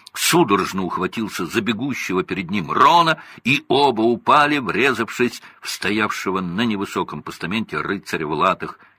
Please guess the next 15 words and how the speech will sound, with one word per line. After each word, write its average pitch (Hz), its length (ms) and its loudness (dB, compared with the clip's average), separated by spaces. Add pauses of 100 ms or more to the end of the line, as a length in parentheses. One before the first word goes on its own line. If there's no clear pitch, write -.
и 156 300 -4
покатились 135 840 -6
по 127 200 2
полу 101 260 -6
с - 80 -12
таким 90 320 -6
грохотом 90 640 -6
и 82 40 -6
звоном, 113 380 -4
что, 76 220 -12
наверное, 107 360 -4
проснулся 98 560 -6
весь 98 360 -2
замок. 135 560 4 (1160)
«Бежим!» — 208 1040 -2